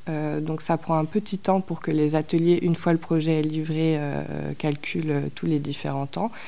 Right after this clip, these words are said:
Et ensuite, on détermine le, le prix à partir de, de ça, puisque ça demande pas non plus les mêmes, euh, le même savoir-faire en fonction des différents ateliers.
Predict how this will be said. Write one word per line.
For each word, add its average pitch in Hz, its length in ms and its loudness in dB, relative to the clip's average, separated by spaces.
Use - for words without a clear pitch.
Et 156 120 4
ensuite, 143 360 -2
on 165 80 2
détermine 151 500 0
le, 156 400 2
le 156 140 2
prix - 260 -4
à 156 60 -2
partir 160 400 -6
de, 156 160 -6
de 151 140 -2
ça, - 240 -4
puisque - 360 -6
ça 151 200 -4
demande 147 300 -2
pas 175 140 6
non 170 180 4
plus 175 400 0
les 165 180 2
mêmes, 160 360 0
euh, 147 160 -2
le 170 100 8
même 180 200 8
savoir-faire 170 640 2
en 170 60 -2
fonction 160 340 -4
des 156 120 0
différents 156 500 -2
ateliers. 151 500 0